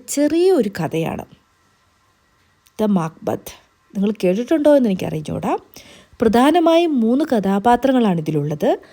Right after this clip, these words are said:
മാക്ബത്ത്, ലേഡി മാക്ബത്ത്, ഡങ്കൻ രാജാവ്. സ്കോട്ട്ലൻഡിൻ്റെ രാജാവാണ് ഡങ്കൻ. അദ്ദേഹം വലിയ കഴിവുള്ള രാജാവൊന്നുമല്ല. അദ്ദേഹത്തിൻ്റെ സർവ്വ സൈനാധിപനാണ് മാക്ബത്ത്.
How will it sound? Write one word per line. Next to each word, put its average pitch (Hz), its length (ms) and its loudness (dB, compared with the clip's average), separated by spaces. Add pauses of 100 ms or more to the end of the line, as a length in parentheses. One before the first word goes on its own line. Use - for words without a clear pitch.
(340)
മാക്ബത്ത്, 175 640 2 (320)
ലേഡി 247 480 8
മാക്ബത്ത്, 208 520 -2 (520)
ഡങ്കൻ 165 360 -4
രാജാവ്. 170 440 -14 (560)
സ്കോട്ട്ലൻഡിൻ്റെ 240 840 2
രാജാവാണ് 151 640 -4
ഡങ്കൻ. - 400 -10 (600)
അദ്ദേഹം 165 420 -4
വലിയ 165 260 0
കഴിവുള്ള 175 520 0
രാജാവൊന്നുമല്ല. 185 840 -2 (760)
അദ്ദേഹത്തിൻ്റെ 160 500 -2
സർവ്വ 175 460 0
സൈനാധിപനാണ് 202 960 2 (100)
മാക്ബത്ത്. 147 600 -6